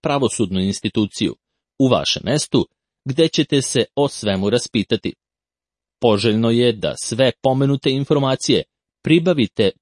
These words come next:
pre nego što nam dostavite materijale na obradu, a da nas o tome obavestite, jer ćete na taj način uz manje maltretiranja, novca i vremena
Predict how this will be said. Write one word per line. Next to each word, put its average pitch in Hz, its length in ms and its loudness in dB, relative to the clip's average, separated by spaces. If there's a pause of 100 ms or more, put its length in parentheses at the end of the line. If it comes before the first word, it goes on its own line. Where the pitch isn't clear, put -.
(100)
pre 160 240 2
nego 104 300 0
što 104 200 -2
nam 98 180 -2
dostavite 104 580 0
materijale 101 640 0
na 101 180 0
obradu, 95 340 -2 (580)
a 113 100 0
da 104 140 0
nas 90 340 -6
o 156 120 4
tome 107 360 0
obavestite, 107 680 0 (420)
jer 113 280 0
ćete 107 420 0
na 78 140 -6
taj 127 280 -2
način 123 400 -2 (100)
uz 123 300 0
manje 117 360 0
maltretiranja, 92 920 -2 (140)
novca 98 600 0 (120)
i 139 140 0
vremena 110 460 0